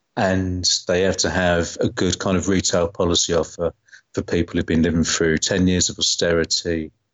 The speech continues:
um, forty years of, you know, barely rising living standards for a lot of people. Um,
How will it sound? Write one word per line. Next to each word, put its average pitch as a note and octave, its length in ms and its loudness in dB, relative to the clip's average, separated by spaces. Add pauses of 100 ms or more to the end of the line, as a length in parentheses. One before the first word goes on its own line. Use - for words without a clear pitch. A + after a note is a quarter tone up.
um, D#2 380 0
forty - 540 2
years E2+ 280 2
of, - 180 -8
you E2+ 100 0
know, D#2 200 2 (800)
barely D#2+ 360 2 (140)
rising E2 380 2
living E2 300 2
standards D#2 380 0
for E2+ 180 0
a E2 40 0
lot E2 160 0
of - 140 -6
people. D#2+ 640 0
Um, D#2+ 480 -4